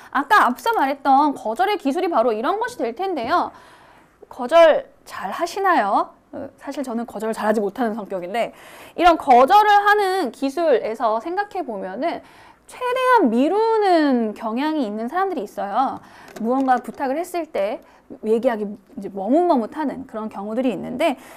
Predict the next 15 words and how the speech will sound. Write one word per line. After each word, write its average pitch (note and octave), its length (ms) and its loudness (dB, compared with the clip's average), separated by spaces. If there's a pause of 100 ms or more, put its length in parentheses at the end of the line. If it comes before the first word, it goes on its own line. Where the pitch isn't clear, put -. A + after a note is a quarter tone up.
가급적 C4 880 2
거절을 D#4+ 540 2
할 C#4 140 -2
때는 B3 400 -6
빠르고 G4 380 0
정확하게 B3+ 760 -4 (220)
자신의 A#3+ 480 -2
요구사항과 G#3 600 -2
함께 A3+ 560 -2
거절을 D4 580 0
하는 F4+ 220 2
이유와 A#3+ 720 0
앞으로의 A3 480 -4
대안을 B3+ 460 -2
제시하면서 C4+ 640 -4